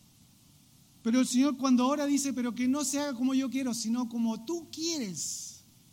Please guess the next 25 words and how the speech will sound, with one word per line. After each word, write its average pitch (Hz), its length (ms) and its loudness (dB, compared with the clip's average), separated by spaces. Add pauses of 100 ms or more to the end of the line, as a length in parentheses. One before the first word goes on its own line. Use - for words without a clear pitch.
(380)
Y 226 120 2
muchas 302 340 2
veces 294 300 -2
oramos 285 440 0
como 269 300 -2
nosotros 294 680 -2
queremos 262 540 0
y 269 80 4
miramos 294 600 2
la 262 140 0
vida 277 280 2
cristiana. 240 640 -4 (3000)
Y 240 120 4
tenemos 294 500 2
un 285 160 6
ideal 294 560 4
de 277 100 4
vida. 220 400 2 (3500)
Pero 208 200 0
muchas 277 300 4
veces 240 240 2
el 226 140 2
Señor 233 420 4
nos 214 200 2
habla 208 500 0